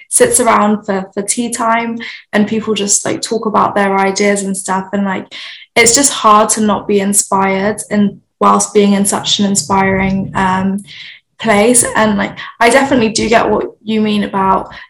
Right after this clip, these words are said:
you know, right now, of, like, social, social media being, like, a massive thing, and, like, there seems to be all these, like,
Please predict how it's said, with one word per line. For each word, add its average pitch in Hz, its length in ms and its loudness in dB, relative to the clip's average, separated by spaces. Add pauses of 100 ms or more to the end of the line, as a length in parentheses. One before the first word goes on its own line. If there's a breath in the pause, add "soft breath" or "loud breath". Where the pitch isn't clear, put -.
you 214 100 2
know, 202 240 2
right 208 260 0
now, 208 200 2
of, 202 80 -2
like, - 360 -4
social, 214 640 0
social 214 380 0
media 202 480 0
being, 196 280 0
like, 190 340 -6
a 202 60 0
massive 202 400 0 (520)
thing, 208 400 2
and, 202 120 2
like, 196 300 -2 (360 loud breath)
there 208 180 4
seems 220 380 2
to 220 80 -2
be 214 280 -2
all 214 200 2
these, 208 240 -2
like, - 260 -8